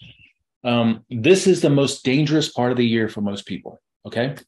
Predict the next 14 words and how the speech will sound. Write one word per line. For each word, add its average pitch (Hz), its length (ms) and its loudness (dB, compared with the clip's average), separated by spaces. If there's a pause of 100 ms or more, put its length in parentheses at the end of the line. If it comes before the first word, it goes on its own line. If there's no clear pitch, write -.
(120)
If 123 140 -8
you're 127 120 2
not 180 280 0
there, 151 500 0
awesome. 139 600 -2
'Cause 107 420 -4
I'm, 120 460 0 (180)
uh, 104 320 -6
I'm, 113 120 0
uh, - 180 -8 (180)
I'm 113 120 0
saying 120 180 0
if 110 160 -4
you're, 104 240 -2